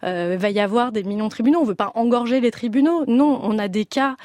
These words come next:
euh, pour l'affaire du siècle, des arguments solides. On a deux millions de personnes derrière nous. On est quatre O N G.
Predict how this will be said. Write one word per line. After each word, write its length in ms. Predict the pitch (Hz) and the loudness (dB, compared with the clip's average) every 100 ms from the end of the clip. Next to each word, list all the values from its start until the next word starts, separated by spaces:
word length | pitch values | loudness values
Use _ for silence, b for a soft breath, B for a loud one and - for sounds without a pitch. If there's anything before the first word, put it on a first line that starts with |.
| B B - | B B -2
euh, 120 | 170 | -2
pour 180 | 196 208 | -2 -2
l'affaire 300 | 190 190 185 | -2 -4 -4
du 100 | 190 | -6
siècle, 360 | - 277 269 | 0 0 0
des 180 | 208 170 | -4 -6
arguments 400 | 180 175 196 190 | -6 -6 -4 -4
solides. 540 | 185 - 240 294 359 277 | -4 -2 2 4 4 2
On 100 | 190 | 0
a 80 | |
deux 160 | 185 233 | -2 0
millions 320 | 240 247 254 | 2 2 0
de 60 | 233 | -2
personnes 480 | 226 - 240 226 190 | -4 -4 -2 -2 0
derrière 400 | 196 196 214 233 | -2 0 2 2
nous. 180 | 339 311 | 2 2
On 120 | 202 | -2
est 100 | 180 | -2
quatre 300 | 220 220 233 | -4 -2 -2
O 60 | |
N 160 | 220 233 | 0 2
G. 180 | 285 | 0